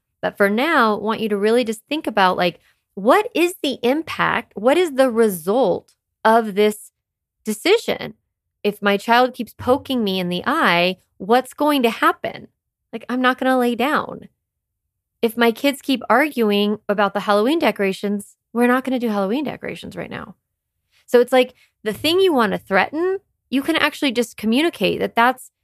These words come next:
they're not gonna be able to get that thing if they don't keep the condition.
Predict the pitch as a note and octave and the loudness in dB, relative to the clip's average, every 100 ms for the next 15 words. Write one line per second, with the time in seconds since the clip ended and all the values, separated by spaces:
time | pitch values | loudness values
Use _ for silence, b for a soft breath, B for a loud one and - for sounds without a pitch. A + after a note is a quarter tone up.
0 | _ A#3 A#3+ C4+ C4 G#3+ F3+ A3 G#3+ G3 | _ 0 2 2 0 0 0 0 0 0
1 | F3+ C#4 - E3+ - E3+ E3+ F3 G3+ - | 0 0 0 -4 -4 -6 -6 -6 -10 -14
2 | G3 - G#3 G#3+ G#3+ G#3+ - G#3 - F#3 | -8 -2 -2 2 0 -2 -8 -12 -10 -10
3 | E3+ D#3+ D#3 - G#3 | -10 -8 -10 -12 -18